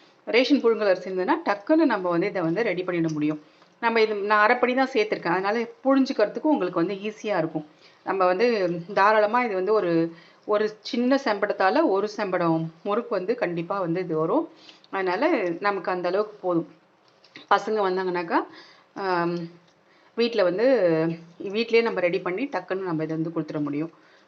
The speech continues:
நீங்களும் வந்து இந்த மாதிரி ட்ரை பண்ணி பாருங்க. மாவு வந்து உங்களுக்கு இந்த பதம் வந்து கரெக்டா இருக்கும்.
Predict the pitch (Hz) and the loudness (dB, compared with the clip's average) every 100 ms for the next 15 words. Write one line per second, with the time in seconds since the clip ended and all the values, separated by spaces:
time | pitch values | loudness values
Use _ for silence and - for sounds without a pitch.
0 | _ - 220 220 185 190 202 165 160 170 | _ -6 -4 -2 -2 -2 -4 -4 -6 -6
1 | 156 151 151 151 147 147 147 _ _ _ | -6 -2 -4 -4 -8 -10 -16 _ _ _
2 | _ _ _ _ _ _ _ _ _ _ | _ _ _ _ _ _ _ _ _ _
3 | _ _ _ _ _ _ _ _ _ _ | _ _ _ _ _ _ _ _ _ _
4 | _ _ _ _ _ _ _ _ _ _ | _ _ _ _ _ _ _ _ _ _
5 | _ _ _ _ _ _ _ _ _ - | _ _ _ _ _ _ _ _ _ -10
6 | 208 214 277 311 220 196 269 240 190 165 | 0 4 6 6 4 4 2 2 0 0
7 | 180 196 - 202 226 226 208 233 185 185 | 0 0 0 0 2 0 -2 -2 -4 -2
8 | - 240 170 - 185 330 | 2 4 2 -2 -2 -2